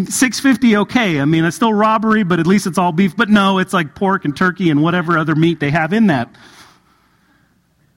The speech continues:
It's not okay. We also see within the temple courts an, an overall air of, of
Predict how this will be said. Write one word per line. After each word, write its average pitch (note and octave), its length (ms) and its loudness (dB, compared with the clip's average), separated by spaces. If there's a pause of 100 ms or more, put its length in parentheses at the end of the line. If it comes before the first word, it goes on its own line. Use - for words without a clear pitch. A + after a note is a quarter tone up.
(160)
It's F3 120 0
not B3 200 2
okay. A#3+ 500 0 (1600)
We G3 120 2
also B3+ 320 2
see A#3+ 180 2
within A3+ 240 4
the G#3+ 80 4
temple G#3 480 0 (180)
courts A3+ 300 0
an, G#3 120 2
an G3 280 0
overall A3 500 0
air A3 280 0
of, F3+ 200 -2 (240)
of G3 160 0